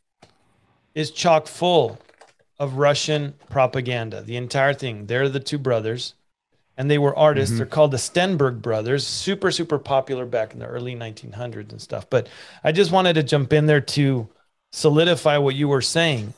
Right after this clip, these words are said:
Speaker 1: The Russians are top-notch propagandists. And followed,
Speaker 2: They
Speaker 1: I'd
Speaker 2: are.
Speaker 1: probably have to say in second place, the Germans and then the Cubans. But I think the Cubans got a lot of help from,
Speaker 2: Right.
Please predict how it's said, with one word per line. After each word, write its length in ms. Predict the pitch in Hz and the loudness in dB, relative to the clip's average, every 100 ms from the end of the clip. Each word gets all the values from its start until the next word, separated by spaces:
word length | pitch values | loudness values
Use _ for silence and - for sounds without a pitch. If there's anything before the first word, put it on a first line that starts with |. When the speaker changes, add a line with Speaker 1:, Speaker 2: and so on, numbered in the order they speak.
| - | -2
Speaker 1:
The 140 | 139 | 0
Russians 680 | 135 151 160 185 190 185 - | 4 2 2 0 0 0 -2
are 160 | - 127 | 0 0
top-notch 1000 | - - 147 147 139 135 131 123 - - _ _ _ _ _ _ _ - | 0 0 0 0 2 2 2 -2 -10 -12 _ _ _ _ _ _ _ -2
propagandists. 1000 | 151 143 139 131 120 113 - - - - _ _ _ _ _ | 0 2 0 0 -2 -6 -12 -12 -14 -14 _ _ _ _ _
And 160 | - 143 | -2 -2
followed, 360 | - 175 190 170 | 4 4 6 4
Speaker 2:
They 60 | |
Speaker 1:
I'd 80 | 156 | 4
Speaker 2:
are. 60 | 107 | 4
Speaker 1:
probably 280 | 165 160 | 4 4
have 180 | 151 143 | 2 0
to 80 | 143 | -2
say 300 | 127 147 143 | -2 0 0
in 100 | 135 | -2
second 420 | - 147 139 131 | -2 -2 -2 -10
place, 360 | - 135 135 127 | -2 0 0 -4
the 120 | 120 | -8
Germans 640 | 117 127 120 104 - - - _ - - _ | -2 0 0 -4 -10 -16 -16 _ -20 -20 _
and 200 | - 139 | -2 2
then 140 | 139 135 | 2 0
the 100 | 131 | -2
Cubans. 560 | - 147 131 113 113 | 2 2 2 -2 -4
But 160 | 120 120 | -2 0
I 60 | |
think 220 | 123 143 131 | 0 -2 -2
the 80 | |
Cubans 460 | 127 - 143 131 123 | -2 2 2 2 -2
got 220 | 120 123 | 0 0
a 40 | 120 | 0
lot 400 | 123 117 120 - _ _ - | 0 0 0 -6 _ _ -2
of 160 | 135 120 | -2 0
help 440 | 131 131 120 - _ _ _ _ _ _ _ _ _ _ _ _ _ _ | 2 2 0 -8 _ _ _ _ _ _ _ _ _ _ _ _ _ _
from, 680 | - - 151 143 135 131 127 | -20 -12 -6 -2 -2 -2 -2
Speaker 2:
Right. 260 | 101 92 | 0 -2